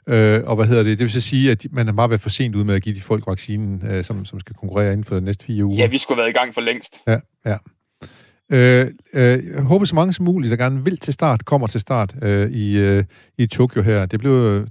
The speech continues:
Speaker 1: det blev et fantastisk oplevelse at komme derned, kunne jeg forestille mig, eller derover.
Speaker 2: Meget.
Speaker 1: Ja.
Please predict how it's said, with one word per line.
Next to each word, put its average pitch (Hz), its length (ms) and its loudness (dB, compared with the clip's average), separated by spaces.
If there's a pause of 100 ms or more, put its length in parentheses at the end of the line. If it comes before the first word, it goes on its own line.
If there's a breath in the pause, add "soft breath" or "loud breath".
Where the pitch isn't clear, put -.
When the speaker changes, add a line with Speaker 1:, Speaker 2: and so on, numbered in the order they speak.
Speaker 1:
det 104 80 -10
blev 113 260 -2
et 117 160 -16
fantastisk 127 500 -2
oplevelse 98 480 -2
at 90 120 -2
komme 110 220 -4
derned, 104 220 0
kunne 92 120 -4
jeg 87 60 -4
forestille 101 380 -4
mig, 87 80 -2
eller 87 160 0
derover. 107 320 2 (420)
Speaker 2:
Meget. 131 180 0 (580)
Speaker 1:
Ja. 107 180 -2